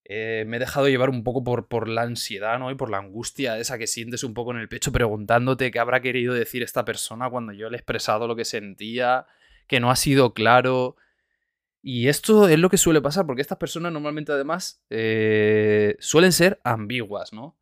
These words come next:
Eh, no te dicen que no, pero tampoco te dicen que sí. Y como digo, si a nosotros nos pilla en una época en la que no tenemos unos límites bien establecidos y no nos queremos bien a nosotros mismos,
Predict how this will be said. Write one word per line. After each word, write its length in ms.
Eh, 440
no 100
te 80
dicen 320
que 100
no, 340
pero 160
tampoco 380
te 60
dicen 320
que 120
sí. 380
Y 220
como 220
digo, 380
si 200
a 60
nosotros 380
nos 160
pilla 280
en 60
una 220
época 240
en 80
la 100
que 80
no 120
tenemos 440
unos 200
límites 500
bien 180
establecidos 920
y 140
no 140
nos 120
queremos 340
bien 140
a 60
nosotros 360
mismos, 500